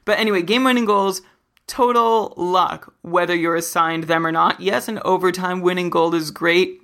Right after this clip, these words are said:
and valuable to fantasy, I agree, but not each player has the same opportunity to score those overtime game-winning goals. And to just have plain old game-winning goals,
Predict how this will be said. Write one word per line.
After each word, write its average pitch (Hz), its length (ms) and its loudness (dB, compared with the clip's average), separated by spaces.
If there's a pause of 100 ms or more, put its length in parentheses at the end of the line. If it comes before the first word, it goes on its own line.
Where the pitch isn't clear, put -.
and 240 240 2
valuable 196 460 0
to 190 140 -6
fantasy, 185 520 -4
I 175 220 -2
agree, 170 640 -2 (320)
but 196 180 -2
not 202 340 2
each 220 240 -8
player 202 160 0
has 190 120 0
the 175 80 -4
same 196 260 -2
opportunity 170 640 -2
to 160 80 0
score 202 360 0
those 175 240 0
overtime 170 720 -2
game-winning 165 540 0
goals. 160 460 0 (120)
And 190 140 0
to 185 100 -2
just 233 160 -2
have 240 280 -2
plain 220 380 0
old 190 460 0
game-winning 190 680 2
goals, 151 520 -2